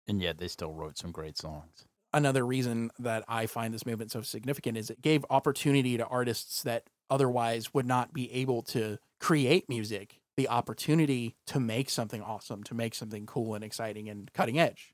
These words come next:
Speaker 1: Yeah, absolutely. It was, it was one of the best driving forces in the, the democratization of music. And I think that is actually very, very important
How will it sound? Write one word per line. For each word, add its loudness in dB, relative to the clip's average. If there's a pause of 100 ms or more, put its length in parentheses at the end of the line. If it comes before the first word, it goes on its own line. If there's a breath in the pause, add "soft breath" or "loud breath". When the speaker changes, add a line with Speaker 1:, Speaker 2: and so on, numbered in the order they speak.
(140)
Speaker 1:
Yeah, -6 (120)
absolutely. -2
It 0
was, -2
it -2
was 0 (220)
one 8
of 0
the 4
best 2
driving 0
forces -6
in -6
the, -12 (200)
the -6
democratization -2
of -12
music. -16 (280)
And -6
I -4
think -4
that -2
is -14 (180)
actually -6
very, -8
very -8
important -6